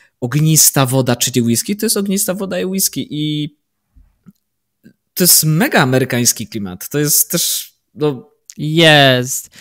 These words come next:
Speaker 2: I jest to takie też podszyte przemocą, nie? Taką
Speaker 1: E,
Speaker 2: westernową,
Speaker 1: tak.
Speaker 2: że nawet jeżeli w tym filmie jakby bezpośrednio na ekranie nie ma jakichś takich, nie wiem, jakiegoś takiego, jakichś takie mega brutalnych rzeczy,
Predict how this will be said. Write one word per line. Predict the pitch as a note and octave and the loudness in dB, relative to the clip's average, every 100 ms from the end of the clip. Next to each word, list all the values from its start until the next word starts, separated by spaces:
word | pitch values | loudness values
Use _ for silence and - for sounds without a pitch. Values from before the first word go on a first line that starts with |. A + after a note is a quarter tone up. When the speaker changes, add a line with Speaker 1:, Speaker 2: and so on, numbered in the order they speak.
| - | -14
Speaker 2:
I | G3 | -2
jest | F#3+ A3 - | 2 2 2
to | A3+ | 0
takie | G#3+ - G3 | -2 0 -2
też | G3 - | -2 -4
podszyte | - F#3+ - G#3 - E3+ | -6 -4 -2 -2 -2 -2
przemocą, | - E3 D3+ D3+ - A#2 | -2 -2 -2 -4 -6 -6
nie? | A2+ A#2 C3 | -4 -6 -4
Taką | C#3+ - C3 | -8 -8 -6
Speaker 1:
E, | |
Speaker 2:
westernową, | B2 B2+ C3 C3 A#2+ A#2+ A2+ A#2 | 0 2 2 0 -4 -8 -6 -2
Speaker 1:
tak. | B2+ G#2 | 0 0
Speaker 2:
że | B2 B2 B2 B2+ _ - - _ | 0 0 -2 -6 _ -20 -20 _
nawet | E3+ F#3 G3+ G3+ | 2 2 2 0
jeżeli | G3 G3 F#3+ | 2 2 -2
w | |
tym | - F#3+ | -2 -4
filmie | - G#3 G3+ F#3+ F3+ F3 - | -2 -4 0 2 2 0 -6
jakby | C3 D#3 - D#3+ D3+ D3+ - _ | -8 -8 -4 -2 2 0 -2 _
bezpośrednio | E3+ - - E3 - F#3+ G3 G3+ | -2 -2 -4 -6 -4 -2 -2 -2
na | F3+ - | -4 -4
ekranie | D#3+ - E3+ F3 F3 E3+ D#3+ | -8 -4 -2 -2 -2 -4 -4
nie | D#3+ D#3+ F3 | -4 -6 -4
ma | F#3 F3 | -2 -2
jakichś | D#3+ - D#3+ - | -4 -6 -12 -12
takich, | - D#3 _ - C#3+ C#3 C3 - _ _ _ | -8 -10 _ -6 -4 -4 -8 -18 _ _ _
nie | D#3+ | -4
wiem, | D#3+ D3 | -2 -2
jakiegoś | C#3 - C#3+ | -6 -10 -12
takiego, | D3+ - D#3 C#3+ C3+ C#3 C3+ C3 B2+ B2+ _ _ _ _ _ _ F#3+ - | -14 -12 -6 -6 -4 -4 -2 0 -2 -4 _ _ _ _ _ _ -20 -18
jakichś | - - | -10 -10
takie | D3+ E3+ | -4 -2
mega | F3 E3+ E3 D#3 D3+ D3+ | -2 2 2 2 0 -2
brutalnych | D#3 F3 E3 D#3+ D#3 | -4 0 2 2 0
rzeczy, | D#3 - F3 G3 | -2 0 0 2